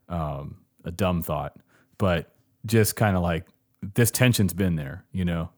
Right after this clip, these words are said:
And, uh, I think sometimes what's happened is the vision of what you're supposed to be has been too narrow. And so you get a lot of types of folks that wanna write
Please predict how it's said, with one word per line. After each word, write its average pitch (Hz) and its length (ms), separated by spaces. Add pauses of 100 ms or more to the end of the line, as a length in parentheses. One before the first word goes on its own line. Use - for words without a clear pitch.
(120)
And, 92 240
uh, 80 320 (380)
I 104 80
think 110 220
sometimes 98 480
what's 92 180
happened 92 320
is 85 300 (220)
the 95 120
vision 95 500
of 85 340
what 101 220
you're 92 100
supposed 98 320
to 92 60
be 90 140
has 87 120
been 90 160
too 95 160
narrow. 85 320
And 90 120
so 98 100
you 87 160
get 92 160
a 95 60
lot 87 200
of 76 160 (720)
types 117 360
of 98 100
folks 85 320
that - 160
wanna 95 260
write 90 440